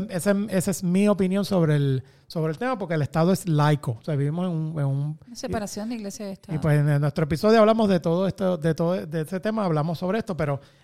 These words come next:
Speaker 1: ese fue el, el, el backlash y pues esto ha seguido porque después hubo el caso de el que no quería hacer un bizcocho para un pastel para un, para una pareja,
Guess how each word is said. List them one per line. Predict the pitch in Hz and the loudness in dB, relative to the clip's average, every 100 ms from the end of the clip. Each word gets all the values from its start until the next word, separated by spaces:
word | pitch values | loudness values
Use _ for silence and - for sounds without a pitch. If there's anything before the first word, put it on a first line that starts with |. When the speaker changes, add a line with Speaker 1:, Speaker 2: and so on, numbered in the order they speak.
| - | -12
Speaker 1:
ese | 165 185 | -8 -6
fue | 202 202 | -2 0
el, | 202 208 | 0 0
el, | 180 185 | -2 -2
el | 180 | 0
backlash | 160 233 226 160 | 2 2 0 -2
y | |
pues | 151 147 - _ | -4 -6 -10 _
esto | - 160 190 | -8 -2 0
ha | |
seguido | 202 208 240 | 2 2 2
porque | 190 156 | 0 -2
después | 156 131 180 | -2 0 2
hubo | 180 190 | 4 4
el | 175 | 4
caso | 180 180 185 | 2 2 0
de | 170 156 147 - _ | 0 -2 -4 -14 _
el | 170 | -8
que | - 156 | -2 0
no | 160 | 2
quería | 175 180 | 2 2
hacer | 170 180 | 4 2
un | 175 | 4
bizcocho | 160 - 180 170 165 | 2 2 2 2 2
para | 147 147 | 2 2
un | 147 156 165 165 160 156 151 151 151 | 2 0 -2 -2 -2 -2 -4 -4 -4
pastel | 147 156 175 | -2 0 0
para | 160 151 | 2 0
un, | 160 151 | 0 -2
para | 175 | 0
una | 170 | 2
pareja, | 165 160 147 156 151 151 | 2 4 4 4 4 2